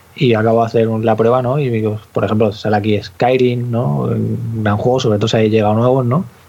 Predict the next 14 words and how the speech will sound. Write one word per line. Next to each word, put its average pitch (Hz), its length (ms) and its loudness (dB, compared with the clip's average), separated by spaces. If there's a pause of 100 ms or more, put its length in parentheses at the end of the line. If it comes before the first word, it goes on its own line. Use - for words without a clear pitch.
(120)
Meteros 107 400 0
en 104 340 2
Skyrim 113 440 0
ahí 110 180 0
a 110 80 0
pasear. 113 400 0 (800)
Eh, 104 540 2
luego 104 280 2
eso, 104 300 0
Arizona, 104 460 0
un 107 100 0
clásico, 110 400 0
Arizona 101 340 -2
Sunshine. 131 520 0